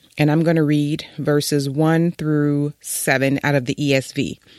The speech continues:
And it says, "Now on the first day of the week, Mary Magdalene came to the tomb early, while it was still dark, and saw that the stone had been taken away from the tomb.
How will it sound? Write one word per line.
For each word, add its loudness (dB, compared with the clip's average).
And 2
it 2
says, 0
"Now 2
on 4
the 2
first -2
day 2
of 0
the 2
week, -4
Mary 2
Magdalene 2
came 0
to -10
the 0
tomb 0
early, 0
while 2
it 2
was 0
still 0
dark, -2
and 2
saw 2
that 0
the -2
stone 0
had -2
been 0
taken 0
away 2
from -2
the -2
tomb. -2